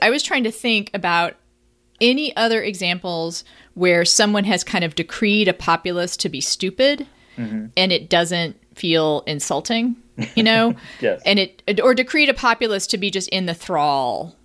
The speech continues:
Speaker 1: of
Speaker 2: Right.
Speaker 1: some idea. And I remembered that in Wrinkle in Time, there's the planet of the people that are all the same. They all do the,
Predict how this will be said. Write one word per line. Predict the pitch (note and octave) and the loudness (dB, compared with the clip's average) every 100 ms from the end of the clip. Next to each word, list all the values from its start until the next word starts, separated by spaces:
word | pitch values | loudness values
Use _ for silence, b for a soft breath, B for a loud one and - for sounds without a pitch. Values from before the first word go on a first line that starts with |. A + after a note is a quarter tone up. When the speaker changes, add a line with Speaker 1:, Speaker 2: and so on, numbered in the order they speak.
| _ _ - | _ _ -4
Speaker 1:
of | D3+ | 0
Speaker 2:
Right. | A2+ | 2
Speaker 1:
some | F#3 C#3+ C3+ | 2 0 0
idea. | C#3 G3 G3 C3 A#2 B B B B B _ - | -4 0 2 0 -2 B B B B B _ 2
And | F#3+ | 2
I | |
remembered | F#3+ G3 B3+ C#4+ A#3 G#3 G3 F#3+ - _ _ _ F3 | 4 4 2 4 4 6 4 0 -6 _ _ _ -6
that | F3 F#3+ F3+ F3 - - | 2 4 6 4 0 0
in | F#3+ F3+ | 2 2
Wrinkle | F#3 F#3+ F3+ | 2 2 0
in | |
Time, | F3+ A#3+ G#3+ | 0 2 4
there's | F3+ E3 | 2 0
the | E3 | -4
planet | - D#3+ D#3+ D3+ - | -2 0 2 0 0
of | D#3+ D3+ | -2 -4
the | |
people | D#3 E3+ E3+ D#3 | -4 -2 -2 -2
that | D3+ | 0
are | D3 | 2
all | D3 | 0
the | - | -2
same. | - E3 G#3+ A3 B3 A#3 - | -2 0 2 2 0 -2 -6
They | E3 | -2
all | D3+ D#3 | 2 2
do | D#3+ | 2
the, | D3+ C#3+ - | 2 0 -4